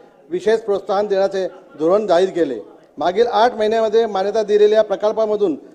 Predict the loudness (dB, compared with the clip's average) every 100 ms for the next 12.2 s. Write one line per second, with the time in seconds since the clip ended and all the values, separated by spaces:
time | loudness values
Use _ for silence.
0 | -10 -4 0 2 2 2 0 -2 -14 -10
1 | -10 -10 -10 -6 0 0 0 -4 -18 -12
2 | -6 -4 0 0 2 0 0 -2 -2 -2
3 | 2 2 2 -2 -2 0 -2 0 -2 0
4 | -2 -2 -4 -2 -4 -2 0 0 0 -12
5 | -20 _ 0 2 2 2 2 0 0 0
6 | 0 -2 -2 0 2 4 2 2 -6 -10
7 | -8 -6 2 2 2 -4 -6 0 -2 0
8 | 0 2 0 -2 -4 0 -2 2 -2 2
9 | 0 0 -2 -2 -2 0 0 0 -2 -6
10 | -12 -20 _ _ 0 0 4 2 4 2
11 | 2 2 4 4 2 -4 -18 -4 -2 0
12 | -2